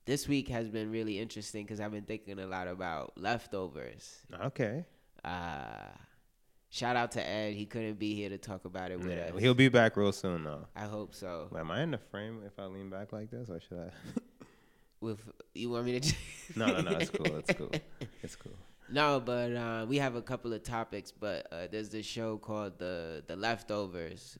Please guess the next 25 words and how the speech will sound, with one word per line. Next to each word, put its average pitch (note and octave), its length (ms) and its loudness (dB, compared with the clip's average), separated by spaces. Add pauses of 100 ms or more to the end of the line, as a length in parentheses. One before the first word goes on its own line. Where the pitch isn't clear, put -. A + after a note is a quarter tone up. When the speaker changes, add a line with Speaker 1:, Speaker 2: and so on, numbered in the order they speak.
(120)
Speaker 1:
which - 100 -8
Speaker 2:
On E2+ 180 0
H F2+ 320 -4
B F2+ 220 2
O, D#2+ 320 -6 (160)
as D#2+ 220 -14
one E2+ 160 -6
of D#2+ 100 -6
the E2 80 -6
best F2 300 -2
shows F2+ 220 -2
on F#2 160 -2
television. D#2 640 -6 (400)
Speaker 1:
Uh, F#2 60 -2 (480)
what's C#3 180 0
Speaker 2:
Cur- F3 40 0
Speaker 1:
this? D#3 120 -2
Jonathan? D#3 960 -2
Jonathan? B2+ 560 -10 (680)
Speaker 2:
Abram. F2 440 0 (100)
No, B2 300 6
no, A2+ 140 4
no, G#2+ 180 4
no, G2 140 4
no. D#2 340 2